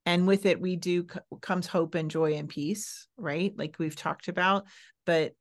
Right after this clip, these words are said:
to me, it's all tied, intimately connected with this, this idea of God so loved the world. Um, and so, yeah,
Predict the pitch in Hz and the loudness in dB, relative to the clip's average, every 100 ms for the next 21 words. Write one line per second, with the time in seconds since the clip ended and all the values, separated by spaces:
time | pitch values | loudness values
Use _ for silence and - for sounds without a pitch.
0 | - - 175 175 185 160 156 - 156 156 | -10 -4 -2 -2 -2 -4 -6 -6 -2 0
1 | 160 156 151 147 147 - _ - 160 - | -2 -2 0 0 -2 -8 _ -8 -6 -6
2 | 156 - 135 - 147 139 139 151 143 143 | -8 -6 -8 -8 -8 -8 -10 -10 -8 -10
3 | 139 _ _ - 147 139 - - _ - | -12 _ _ -6 -6 -6 -12 -16 _ -12
4 | 135 131 - - _ _ _ - 147 151 | -10 -10 -12 -16 _ _ _ -6 -6 -4
5 | 151 147 147 143 139 135 139 139 151 143 | -4 -4 -4 -6 -6 -4 -4 -6 -6 -6
6 | 135 135 139 147 139 - - - - _ | -8 -8 -8 -6 -6 -6 -10 -14 -18 _
7 | _ _ _ - 147 135 - - 165 _ | _ _ _ -8 -6 -6 -8 -12 -14 _
8 | _ _ - 165 160 165 160 156 | _ _ -10 -6 -2 0 2 2